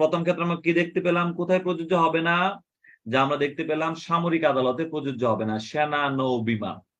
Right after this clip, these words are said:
দ্বিতীয় ক্ষেত্র হচ্ছে এফিডেভিটের ক্ষেত্রে প্রযোজ্য হবে না। What do you mean by affidavit? Do you know? খেয়াল করি সবাই, affidavit, that means হলফনামা, যাকে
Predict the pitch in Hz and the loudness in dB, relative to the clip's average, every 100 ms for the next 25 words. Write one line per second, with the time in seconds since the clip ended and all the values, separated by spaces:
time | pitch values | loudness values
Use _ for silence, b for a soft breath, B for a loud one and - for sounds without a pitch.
0 | _ _ _ _ _ _ _ b - 113 | _ _ _ _ _ _ _ b -6 0
1 | 165 196 190 196 196 190 185 185 131 151 | 4 4 4 2 4 4 4 2 2 2
2 | 180 180 175 170 170 170 143 160 156 139 | 2 0 0 0 -2 -4 -4 -6 -6 -8
3 | 139 139 131 127 113 107 110 110 147 143 | -6 -6 -4 -2 -2 0 0 2 0 2
4 | 160 156 156 151 143 139 147 123 104 92 | 0 0 -2 0 2 0 0 0 -2 -2
5 | 139 156 175 147 117 156 160 127 123 113 | -2 0 2 0 2 2 2 0 0 0
6 | 98 - _ _ B B B - 135 165 | -2 -6 _ _ B B B -2 0 2
7 | 170 170 180 135 147 147 175 170 147 156 | 2 2 2 2 0 0 -6 -6 -2 0
8 | 170 170 139 117 107 104 120 127 | 0 -2 -4 -2 -2 -2 -2 -2